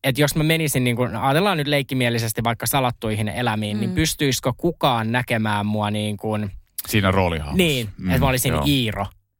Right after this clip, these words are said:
Speaker 3: Niin.
Speaker 2: Mm.
Speaker 1: Vaan kaikki niin kun näkis, niin ei vittu, toi on Saarisen Niko.
Speaker 2: Salkkari
Speaker 3: Mm.
Speaker 2: Iiro.
Speaker 1: Niin. Että
Speaker 2: Mm.
Speaker 1: tietenkin ulkomailla on paljon näitä, että rea-, tota, noi saippuasarjoissa on niinku Cameron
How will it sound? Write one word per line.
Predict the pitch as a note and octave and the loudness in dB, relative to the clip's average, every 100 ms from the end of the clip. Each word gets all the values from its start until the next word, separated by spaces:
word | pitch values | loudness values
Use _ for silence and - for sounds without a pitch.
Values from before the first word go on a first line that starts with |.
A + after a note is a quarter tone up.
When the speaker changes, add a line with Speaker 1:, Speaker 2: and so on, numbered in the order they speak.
| - | -4
Speaker 3:
Niin. | - F2+ | 0 2
Speaker 2:
Mm. | A3+ | 2
Speaker 1:
Vaan | A3 C#3 | 0 0
kaikki | E3+ E3 - | 0 -2 -2
niin | C#3 B2+ | -4 -2
kun | B2 B2+ C#3 | -2 -2 0
näkis, | D#3+ D3+ A#2+ A#2 | 0 -2 -6 -4
niin | A#2 A2+ A2+ | -4 -4 -4
ei | C3+ C3 | -2 -2
vittu, | C3+ A#2 | -2 -2
toi | A#2 | -2
on | A2 | 0
Saarisen | G#2+ A#2+ G2+ G2 F#2+ | 0 0 -2 -4 -8
Niko. | F#2+ F#2+ - - - _ _ _ - | -8 -8 -10 -12 -18 _ _ _ -8
Speaker 2:
Salkkari | A#3 G3 - G#2 E2+ | -4 -4 2 2 2
Speaker 3:
Mm. | D#2 | 0
Speaker 2:
Iiro. | A3+ F3 B2 | -2 0 0
Speaker 1:
Niin. | G2 - _ _ - - | 0 -6 _ _ -20 -2
Että | C#3+ C#3 D#3 D3+ | -2 2 0 0
Speaker 2:
Mm. | D3+ | -2
Speaker 1:
tietenkin | F3 E3+ D#3 | 0 0 0
ulkomailla | F#3 F#3+ C#3 B2+ B2+ C3+ | 0 0 0 2 2 2
on | D3+ F#3+ D3+ | 2 0 2
paljon | B2 A2+ | 2 2
näitä, | A2+ A2+ A2 | 0 0 0
että | G#2+ B2 | 0 0
rea-, | A#2 - A#2 _ - | 0 -2 -14 _ -6
tota, | A#2+ A#2+ | -2 0
noi | A#2 A2+ | 2 2
saippuasarjoissa | C#3 C3 - G#2+ A2 G#2+ G#2+ A2+ | 2 0 -2 -2 -2 -2 -2 -2
on | |
niinku | A2+ A2 | -2 -2
Cameron | - B2+ G#2+ G2 G2 | 0 0 0 0 -2